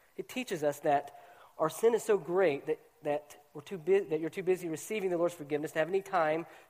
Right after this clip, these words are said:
to withhold it from someone else. That's what it teaches us. How can we not forgive if we truly believe the love of Christ for us? How can we not be humble? How can we not be gentle with other people? We can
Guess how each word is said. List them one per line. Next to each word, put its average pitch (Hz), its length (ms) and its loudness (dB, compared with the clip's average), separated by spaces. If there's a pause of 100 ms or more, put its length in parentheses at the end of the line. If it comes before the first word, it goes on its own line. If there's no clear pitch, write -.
to 190 80 -2
withhold 185 340 2
it 180 120 -4
from 151 120 -8
someone 175 320 2
else. - 460 0 (1300)
That's - 140 -20
what 180 80 -12
it 175 80 -14
teaches 151 340 -14
us. - 300 -20 (260)
How 262 100 -4
can 262 120 -6
we 240 180 -2 (200)
not 226 320 0
forgive 135 400 -4
if 165 120 -4
we 190 60 -8
truly 208 280 -6
believe 208 380 -6
the 185 60 -4
love 185 180 2
of 175 100 -12
Christ 190 300 -2
for 220 200 -2
us? - 180 -12 (320)
How 240 100 -4
can - 80 2
we 247 80 2
not 233 300 6
be 208 100 0
humble? 156 320 0
How 196 80 4
can 233 120 -2
we 233 80 -2
not 226 240 4
be 208 160 -4 (280)
gentle 185 300 2
with 160 120 -2
other 147 180 -2
people? 120 440 -12 (1400)
We 208 80 -12
can 185 160 -10